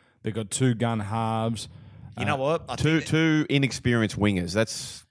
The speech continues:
Speaker 2: Yeah,
Speaker 3: that's
Speaker 2: but
Speaker 3: what
Speaker 2: no
Speaker 3: they
Speaker 2: one,
Speaker 3: miss.
Speaker 2: yeah, but no one's kicking to the wingers anymore, Joel. So they'd probably cancel that out. On the weekend, I was very surprised the Dragons didn't kick to,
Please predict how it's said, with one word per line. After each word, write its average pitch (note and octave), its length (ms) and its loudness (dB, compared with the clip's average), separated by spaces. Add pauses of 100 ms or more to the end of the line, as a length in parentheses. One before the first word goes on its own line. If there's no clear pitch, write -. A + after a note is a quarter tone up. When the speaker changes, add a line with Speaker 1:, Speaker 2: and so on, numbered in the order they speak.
(560)
Speaker 2:
Yeah, C#3 160 2
Speaker 3:
that's C#3 140 0
Speaker 2:
but C3 80 -4
Speaker 3:
what C#3+ 60 0
Speaker 2:
no - 60 2
Speaker 3:
they G#2+ 60 2
Speaker 2:
one, G2+ 60 0
Speaker 3:
miss. G2 280 0
Speaker 2:
yeah, C3+ 120 2
but B2 140 -10
no C3+ 140 2
one's C3+ 200 -4
kicking A#2+ 320 -8
to A#2 120 -8
the G#2+ 80 -4
wingers G#2+ 300 -6
anymore, G2 340 -6
Joel. F2 280 -6
So G2+ 260 -4
they'd G#2+ 260 -4
probably A2+ 440 0
cancel G#2+ 460 -4
that F#2 140 -6
out. G2 160 -4
On A#2 100 -2
the A2+ 80 -2
weekend, G#2+ 360 -2
I F#2+ 40 -4
was F#2+ 140 -6
very G#2+ 400 2
surprised G2+ 500 0
the F2 60 -12
Dragons F#2 460 -4
didn't F#2+ 220 -6
kick - 260 -6
to, F#2+ 260 -2